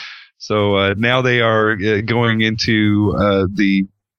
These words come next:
largest country in the world, the most populous country in the world. Uh, they bought out a, uh,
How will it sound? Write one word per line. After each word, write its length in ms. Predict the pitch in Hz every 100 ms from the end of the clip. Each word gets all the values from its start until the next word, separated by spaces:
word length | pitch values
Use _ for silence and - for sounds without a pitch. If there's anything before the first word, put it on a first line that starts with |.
| _ -
largest 460 | - 101 107 98 -
country 380 | 120 104 110 104
in 60 |
the 80 | 98
world, 400 | 101 123 98 104
the 80 | 104
most 220 | 98 95
populous 420 | 110 101 104 92
country 340 | - 95 - 92
in 60 |
the 80 | 87 87
world. 280 | 90 92 - - - - -
Uh, 320 | 90 87 87 87
they 280 | 90 104 104
bought 300 | 95 104 107
out 300 | 104 101 101 -
a, 500 | 98 95 95 92 90
uh, 300 | 90 87